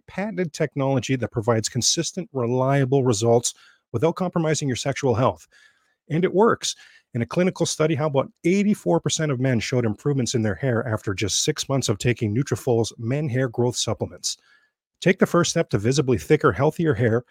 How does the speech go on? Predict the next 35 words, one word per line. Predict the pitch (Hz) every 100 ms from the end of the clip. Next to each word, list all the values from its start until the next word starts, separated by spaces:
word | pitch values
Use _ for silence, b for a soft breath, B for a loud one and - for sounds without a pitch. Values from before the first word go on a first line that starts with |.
| b b
And | 110
for | -
a | 117
limited | 196 226 -
time, | 165 139
Nutrafol | 160 147 - 147
is | 113
offering | 135 139 143 120
our | 110
listeners | 131 - 123 -
ten | 160 196
dollars | 208 175
off | 151 147 -
their |
first | 107 147 143 -
month | 143
subscription | - 123 - 143 - 131 _
and | 175 208 233
free | - 208
shipping | - 214 - 127 127 B B B
when | 135
you | 123
go | 123
to | 120
Nutrafol | 113 - 139 151 135
dot | 135 139
com | - 139 123
slash | - 120 104 -
men | 160 180 196 -
and | 120 120
enter | 139 139
the | 113
promo | 170 170
code | - 156 160 -
Locked | 123 135 131